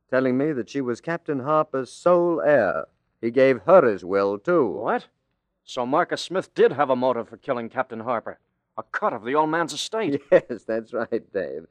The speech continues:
Speaker 1: The canny old devil. <laughs> Ca-, Captain Harper giving all four of them identical wills,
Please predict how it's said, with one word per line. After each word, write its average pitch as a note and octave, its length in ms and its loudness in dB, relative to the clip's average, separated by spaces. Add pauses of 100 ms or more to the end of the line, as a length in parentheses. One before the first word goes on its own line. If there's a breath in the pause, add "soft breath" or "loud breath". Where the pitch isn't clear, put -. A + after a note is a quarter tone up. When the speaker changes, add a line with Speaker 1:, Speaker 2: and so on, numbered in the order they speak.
(260 loud breath)
Speaker 1:
The C3 140 -6
canny E3+ 580 0
old E3 400 4
devil. B2 440 4 (140)
<laughs> - 160 -4
Ca-, - 380 4 (500 loud breath)
Captain E3+ 360 6
Harper C#3+ 320 2
giving D3+ 280 0
all G3 240 8
four G#3 320 8
of A#2+ 80 2
them A2 140 0
identical E3+ 600 4
wills, G2 540 4